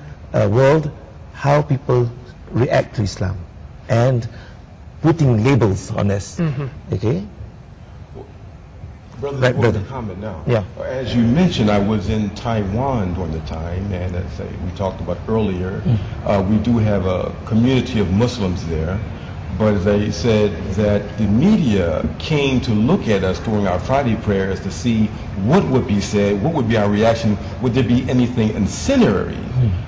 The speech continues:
Speaker 3: uh, projected from us from the pulpit, let's say, during the Friday prayer. Fortunately, nothing like that happened,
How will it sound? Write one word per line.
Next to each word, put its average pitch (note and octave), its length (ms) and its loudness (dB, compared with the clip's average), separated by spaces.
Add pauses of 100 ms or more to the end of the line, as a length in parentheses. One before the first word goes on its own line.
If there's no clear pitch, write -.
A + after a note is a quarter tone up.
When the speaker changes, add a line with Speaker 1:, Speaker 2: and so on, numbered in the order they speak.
Speaker 3:
uh, F2 400 2 (360)
projected B2 500 0
from A2+ 260 2
us F#2+ 160 2
from G2+ 140 0
the F#2+ 80 0
pulpit, G2 520 -2
let's E2+ 200 -4
say, D#2+ 180 -6 (540)
during A#2+ 360 4
the F#2+ 80 2
Friday F2 360 -2
prayer. - 360 -2 (460)
Fortunately, D#3 480 2
nothing A#2+ 420 4
like G2 200 0
that F#2 160 0
happened, G2+ 500 2